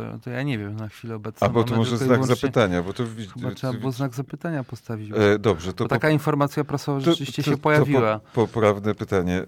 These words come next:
Speaker 2: Czy Jakub Kulesza odchodzi z Kukiz piętnaście?
Speaker 1: Właściwym adresatem tego pytania jest Jakub Kulesza. Ja nie wiem.
Speaker 2: E, a, a Jakub Kulesza jest, y, ważną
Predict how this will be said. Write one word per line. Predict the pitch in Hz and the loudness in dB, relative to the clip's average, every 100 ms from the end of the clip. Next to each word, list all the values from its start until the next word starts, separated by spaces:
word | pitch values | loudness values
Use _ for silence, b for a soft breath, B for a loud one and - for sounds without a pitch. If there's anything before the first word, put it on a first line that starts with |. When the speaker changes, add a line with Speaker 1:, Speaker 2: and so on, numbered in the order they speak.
| 101 - | -8 -6
Speaker 2:
Czy | - 165 | 0 4
Jakub | 139 110 104 - | 4 2 -2 -2
Kulesza | 107 90 87 95 | 2 4 4 0
odchodzi | 85 92 80 82 | -2 -6 -6 -8
z | - | -14
Kukiz | 82 87 - | -14 -12 -8
piętnaście? | 87 87 76 - - | -8 -6 -8 -8 -10
Speaker 1:
Właściwym | 127 113 120 - 135 123 | -8 -4 -4 -4 -6 -6
adresatem | 117 113 110 117 - | -6 -8 -10 -12 -12
tego | 110 110 113 | -12 -10 -10
pytania | 113 - 113 | -10 -10 -10
jest | 110 113 | -10 -10
Jakub | 107 - - | -12 -16 -14
Kulesza. | 117 104 - 110 | -10 -10 -8 -6
Ja | 117 | -4
nie | 113 101 | -4 -6
wiem. | 101 104 107 b b b 107 | -8 -12 -14 b b b 2
Speaker 2:
E, | 107 - 104 | 4 2 0
a, | 101 - - 98 | 0 -2 -4 2
a | 92 98 85 | 2 2 2
Jakub | 101 - 95 | 0 0 -8
Kulesza | - 98 95 107 101 | 0 2 2 2 0
jest, | 98 98 - - 98 | 0 -4 -6 -8 -2
y, | 98 98 b b b b b b _ _ _ _ 92 | 0 0 b b b b b b _ _ _ _ -2
ważną | 110 113 98 101 | 2 4 2 -2